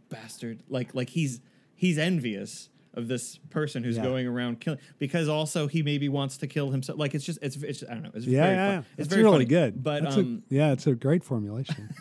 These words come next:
Speaker 1: <laughs> but, but yeah, but it, it enters into this, this thing, this wrathful, this wrathful, wrathful thing that, like, these other, these other s-, deadly sins can cause envy, but I don't think envy causes the other ones. Is that, that sort of what you were saying?
Speaker 2: Right,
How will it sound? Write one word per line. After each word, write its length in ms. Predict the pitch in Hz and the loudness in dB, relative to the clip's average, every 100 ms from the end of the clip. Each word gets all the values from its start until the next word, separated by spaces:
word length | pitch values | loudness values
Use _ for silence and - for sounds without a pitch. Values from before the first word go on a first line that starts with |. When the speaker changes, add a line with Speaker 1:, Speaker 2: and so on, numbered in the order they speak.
| 233 | -2
Speaker 1:
<laughs> 180 | - - | -2 -2
but, 260 | 151 135 | -4 -2
but 160 | 139 147 | -4 -2
yeah, 220 | 165 127 | 0 0
but 160 | 110 139 | -2 -2
it, 60 | 147 139 | -2 -2
it 160 | 139 135 | -2 -2
enters 320 | 127 127 113 | -2 -4 -2
into 160 | 107 | -2
this, 220 | 104 101 - | -2 -6 -8
this 200 | 110 104 | -12 -10
thing, 200 | - 82 | -10 -10
this 200 | 87 - - | -10 -14 -10
wrathful, 540 | 113 104 104 104 95 175 - - - - | -6 -4 -6 -10 -12 -12 -18 -20 -20 -8
this 140 | 117 110 | -6 -2
wrathful, 300 | 117 107 - | -4 -4 -6
wrathful 360 | 123 123 120 | -4 -4 -6
thing 300 | 113 190 156 | -4 -2 0
that, 120 | 127 113 | 0 -2
like, 140 | 117 | -4
these 180 | 127 117 | -2 -2
other, 400 | 120 120 110 95 | -2 -2 -2 -2
these 220 | 110 107 | -4 -4
other 120 | 110 | -4
s-, 80 | 107 | -6
deadly 440 | - - - 107 107 | -10 -16 -8 -6 -6
sins 220 | - - | -8 -8
can 180 | 110 101 | -8 -10
cause 460 | - 104 98 - - | -8 -6 -6 -10 -6
envy, 380 | 110 107 101 | -4 -2 -4
but 240 | 90 104 - _ - - - | -6 -8 -10 _ -20 -12 -4
I 80 | |
don't 280 | 117 117 104 - - | -2 -4 -6 -14 -8
think 200 | 120 - | -8 -4
envy 360 | 117 113 104 95 | -4 -2 -4 -8
causes 500 | - 113 104 101 101 | -6 -4 -4 -8 -6
the 100 | 104 | -6
other 200 | 101 95 | -6 -10
ones. 460 | - - - - _ _ _ _ - | -12 -16 -18 -20 _ _ _ _ -14
Is 120 | 113 | -6
that, 260 | 113 - 107 | -6 -6 -6
that 180 | 110 | -6
sort 140 | - 113 | -6 -6
of 60 | |
what 100 | 110 | -4
you 60 | 110 | -6
were 60 | 107 | -4
saying? 160 | 151 | 2
Speaker 2:
Right, 200 | 175 135 | 2 2